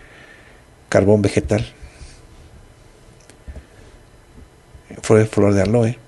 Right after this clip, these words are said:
jurema, calderona con vitaminas y minerales, carbón vegetal. Bueno, pues una de cada una de estas cápsulas se toman antes de cada alimento. Me dio gusto atenderte. Ya nos vamos. Gracias por su atención, gracias por su compañía.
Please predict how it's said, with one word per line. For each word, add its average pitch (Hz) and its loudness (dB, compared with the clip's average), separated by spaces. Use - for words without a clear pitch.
jurema, 104 0
calderona 101 0
con 90 -6
vitaminas 95 -4
y 98 -4
minerales, 92 -4
carbón 95 2
vegetal. - -6
Bueno, - -2
pues - -6
una 98 -2
de 90 -6
cada 95 -2
una 92 -4
de 95 -6
estas 92 -4
cápsulas - -2
se - -4
toman 104 2
antes 101 -4
de 95 -6
cada 104 0
alimento. 131 -2
Me 107 0
dio 98 0
gusto 85 -2
atenderte. 113 -2
Ya 214 6
nos 180 4
vamos. 170 2
Gracias 107 0
por 98 -6
su 117 -2
atención, 107 -4
gracias 101 -6
por - -6
su - -6
compañía. 117 -2